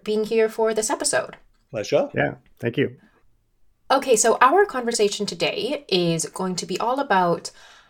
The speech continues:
Speaker 1: possible technological and legislative solutions for the problem of kids having unfettered access to hardcore internet porn. And in particular, we'll be focusing on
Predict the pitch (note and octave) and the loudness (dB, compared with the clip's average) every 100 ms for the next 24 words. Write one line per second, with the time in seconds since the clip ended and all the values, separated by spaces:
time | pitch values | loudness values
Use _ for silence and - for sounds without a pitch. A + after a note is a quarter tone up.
0 | _ _ _ _ - - B3 C4 B3 A#3 | _ _ _ _ -2 2 2 2 2 4
1 | A3 G#3+ - G#3 G3+ E3 E3+ F3 F3 F#3 | 4 2 -2 -2 0 2 2 0 -4 0
2 | E3+ - D#3+ D#3 D#3 - F3 E3+ E3+ D#3+ | 0 0 -2 -4 -6 0 0 0 -2 -2
3 | - - D3+ - D3 B2 - F3 - - | -2 -4 -4 -6 -6 -8 -4 -4 -4 -2
4 | E3 D#3 D3+ - - - A#3 B3+ - C#3+ | 0 2 0 -2 -8 -2 2 2 2 -2
5 | D3+ D3+ - - - E3+ D#3 - D3+ D3 | -4 -4 -4 -4 -6 -4 -4 -4 -4 -4
6 | D3 C#3+ C#3 - - E3+ E3+ D#3+ D#3 D3 | -6 -8 -14 -6 0 2 2 0 0 -2
7 | C3+ - - C#3+ - - F3 D#3+ C#3+ D#3 | -4 -4 -4 -4 -4 -6 -2 0 0 -2
8 | D3 D3 - - - - - - - - | -6 -6 -10 -10 -10 -10 -12 -14 -20 -20
9 | - - - - - A3 G#3+ A3 D4 D#4 | -20 -20 -20 -6 2 4 4 0 -4 -2
10 | D4 A3 G3+ F#3+ F3 F3 - F3+ E3 D#3+ | 0 0 0 -2 -4 -2 -4 -4 -2 -2
11 | D3 C#3+ C#3+ | -2 -4 -8